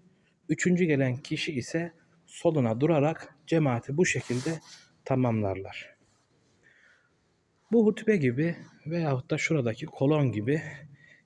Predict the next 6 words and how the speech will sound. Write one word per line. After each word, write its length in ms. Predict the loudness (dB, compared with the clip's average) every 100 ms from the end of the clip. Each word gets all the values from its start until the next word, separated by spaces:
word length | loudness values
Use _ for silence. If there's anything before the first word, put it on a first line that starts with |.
| -8
cemaati 720 | 2 4 4 2 -2 -2 -4
kesen 500 | -2 -4 -2 0 -2
şeyler 680 | -2 -4 0 0 0 -4 -12 -20 _ _ _ _ _ _
alimlerin 640 | 0 2 4 4 4 2 -2
çoğuna 460 | -4 0 0 0 -2
göre 360 | -2 -2 -4